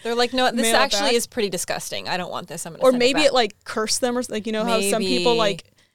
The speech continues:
Speaker 1: The,
Speaker 2: take stuff
Speaker 1: the
Speaker 2: from
Speaker 1: curse
Speaker 2: spots
Speaker 1: of the
Speaker 2: and then they
Speaker 1: sour
Speaker 2: get
Speaker 1: toe cocktail.
Speaker 2: That's my headcanon. They
Speaker 1: Yeah.
Speaker 2: got cursed and they had to send
Speaker 1: Cursed.
Speaker 2: it back.
Speaker 1: That's what you get, stealing somebody's toe.
Speaker 2: So yeah, um, you can go to this bar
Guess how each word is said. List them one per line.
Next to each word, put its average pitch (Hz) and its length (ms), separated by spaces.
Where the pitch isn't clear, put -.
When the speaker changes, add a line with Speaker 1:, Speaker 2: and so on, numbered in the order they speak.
Speaker 1:
The, - 60
Speaker 2:
take 214 240
stuff 240 320
Speaker 1:
the 208 60
Speaker 2:
from 233 180
Speaker 1:
curse 247 260
Speaker 2:
spots 214 180
Speaker 1:
of 220 60
the 240 80
Speaker 2:
and 240 80
then 233 240
they 226 80
Speaker 1:
sour 226 60
Speaker 2:
get 220 120
Speaker 1:
toe 226 140
cocktail. 208 1120
Speaker 2:
That's 269 300
my 233 180
headcanon. 196 640
They 196 120
Speaker 1:
Yeah. 226 180
Speaker 2:
got 240 220
cursed 202 320
and 202 80
they 196 40
had 202 100
to 185 120
send 190 220
Speaker 1:
Cursed. 185 80
Speaker 2:
it - 40
back. 180 180
Speaker 1:
That's 247 120
what - 60
you 254 80
get, 247 260
stealing 175 340
somebody's - 400
toe. 156 380
Speaker 2:
So - 140
yeah, 262 480
um, 226 680
you 233 140
can 254 160
go 240 180
to 254 140
this 226 200
bar 196 460